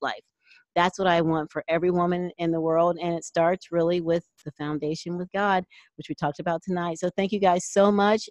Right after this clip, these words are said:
and I'll catch you on the next podcast. Take care. Have a good night, and, or have a good day, or have a good morning, wherever you are, and keep reaching for your sweetest life.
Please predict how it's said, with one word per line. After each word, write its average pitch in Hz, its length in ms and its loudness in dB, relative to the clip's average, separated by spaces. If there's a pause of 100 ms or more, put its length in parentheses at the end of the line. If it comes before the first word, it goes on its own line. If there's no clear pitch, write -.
and 170 360 0
I'll 160 160 -6
catch - 220 -12
you 165 60 -6
on 170 60 -4
the 180 60 -4
next 202 240 -8
podcast. 226 520 -2 (680)
Take 175 200 -2
care. 233 260 6
Have 190 280 2
a 190 40 2
good 202 160 2
night, 214 320 4
and, 165 340 -2
or 139 60 -6
have 147 140 -2
a 151 40 -14
good 143 140 -6
day, 170 300 2
or 139 40 -2
have 139 120 -2
a - 20 -12
good 139 140 -2
morning, 196 360 0 (100)
wherever 143 240 -2
you 151 120 2
are, 160 300 2
and 156 260 -4
keep 175 180 -14
reaching 175 280 -2
for 170 120 -2
your 165 140 -2
sweetest 170 400 -2
life. 147 240 -6